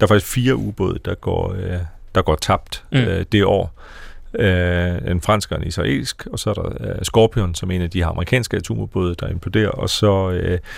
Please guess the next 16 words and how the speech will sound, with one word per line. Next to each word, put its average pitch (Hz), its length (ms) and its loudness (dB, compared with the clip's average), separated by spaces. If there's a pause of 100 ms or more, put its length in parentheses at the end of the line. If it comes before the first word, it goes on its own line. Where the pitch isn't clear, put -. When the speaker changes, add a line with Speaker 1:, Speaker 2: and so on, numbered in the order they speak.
(240)
Speaker 1:
er 95 140 6
der 95 260 4
en, 90 280 -2
øh, 85 120 -2
sovjetisk, 123 720 2 (160)
øh, 92 380 0 (200)
ikke 143 180 6
atomdrevet, 113 500 0
dieselelektrisk 104 680 -2
missilubåd, 101 540 -4 (180)
der 110 60 -6
hedder, 90 220 0 (240)
øh, 85 200 0 (120)
med 107 120 -2
betegnelsen - 500 0
K, - 180 2